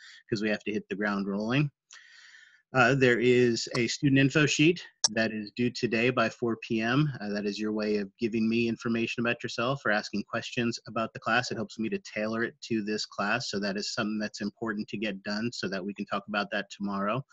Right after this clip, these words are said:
Although I have had a chance to look at some of them, and I do wanna mention some of the things that I saw from those as we go through it. Uh, this class has a chemistry prerequisite. So, uh, today at, uh, one o'clock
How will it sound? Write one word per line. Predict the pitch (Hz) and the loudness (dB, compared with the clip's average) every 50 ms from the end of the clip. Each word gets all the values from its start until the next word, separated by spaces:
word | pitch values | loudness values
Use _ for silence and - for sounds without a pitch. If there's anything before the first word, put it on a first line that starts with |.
| - - - - - _ - | -20 -20 -20 -20 -16 _ -4
Although | 113 117 107 113 110 | -2 -2 0 0 0
I | 110 113 | 2 2
have | 113 131 143 139 | 2 2 2 4
had | 139 131 127 | 2 2 0
a | |
chance | 117 - 135 120 117 - | 0 0 0 -2 -2 -2
to | - 120 | -2 -2
look | 117 110 | -4 -4
at | 113 - | -4 -4
some | - 117 110 113 | -2 0 0 0
of | 107 104 | 0 0
them, | 113 107 | -2 -2
and | 110 107 | -2 -2
I | 104 | -2
do | 98 113 110 110 | -2 -2 -2 -2
wanna | 110 107 107 107 107 | -2 -2 -2 -2 -2
mention | 104 104 107 107 - 104 98 | -2 -2 -2 -4 -6 -6 -6
some | - - 110 110 | -4 -2 -2 0
of | 107 | -2
the | 104 - | -2 -2
things | 113 104 101 95 | -4 -4 -4 -2
that | 104 101 | -2 -2
I | 98 98 | -2 -4
saw | - - 107 104 104 | -4 -4 -2 -2 -2
from | 104 - - 104 98 | -2 -4 -2 -2 -2
those | 98 95 95 190 - | 0 -2 -2 -4 -4
as | 196 190 - | -6 -6 -6
we | 196 185 | -8 -8
go | 180 190 185 185 - - | -6 -6 -6 -6 -8 -6
through | - 214 196 190 | -4 -2 -2 -2
it. | 196 214 - _ _ _ _ _ _ _ _ _ _ _ _ _ _ _ _ _ _ _ _ _ _ _ _ _ _ - - - - - - - - - - - - | -4 -6 -10 _ _ _ _ _ _ _ _ _ _ _ _ _ _ _ _ _ _ _ _ _ _ _ _ _ _ -10 -10 -10 -10 -12 -20 -20 -20 -20 -20 -4 2
Uh, | 123 120 113 117 113 117 - - | 4 6 6 6 4 2 0 0
this | 123 135 127 | 2 2 2
class | - - - 127 135 139 135 - - | 2 4 4 6 6 6 4 2 0
has | - 123 120 117 | 0 2 2 2
a | 120 113 | 2 0
chemistry | - - 123 117 113 - 127 113 | 2 2 0 0 0 0 -2 -2
prerequisite. | - - - 123 113 113 117 - - 135 123 170 190 185 - _ _ _ _ _ _ _ _ _ | -2 0 0 2 2 2 2 2 2 4 4 4 4 2 0 _ _ _ _ _ _ _ _ _
So, | - - - 127 113 110 107 107 104 107 101 - | -12 -2 2 2 4 4 4 2 0 0 -2 -2
uh, | 113 101 95 - - - - | -4 -4 -6 -6 -10 -14 -8
today | - - 117 120 120 123 127 135 135 - - | -4 0 2 4 6 6 6 4 4 0 -4
at, | 131 117 113 113 113 110 - - | -4 -2 0 0 0 -2 -2 0
uh, | 120 110 107 107 104 101 | 0 2 2 2 2 0
one | 101 92 104 113 117 117 | -2 -2 -2 0 0 0
o'clock | 123 - - 120 123 143 - | 0 2 2 2 2 2 0